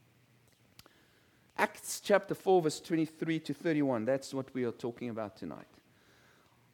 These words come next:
On their release, Peter and John went back to their own people and reported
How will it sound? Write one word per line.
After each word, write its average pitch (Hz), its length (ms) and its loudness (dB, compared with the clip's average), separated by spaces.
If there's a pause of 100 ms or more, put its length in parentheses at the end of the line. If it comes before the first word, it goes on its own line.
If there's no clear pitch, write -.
(320)
On 254 240 10
their 214 220 12
release, 190 560 4
Peter 208 400 0
and 196 120 4
John 180 280 6
went 160 260 2
back 170 260 4
to 185 120 0
their 170 180 2
own 202 200 2
people 196 440 0
and 165 140 2
reported 151 800 0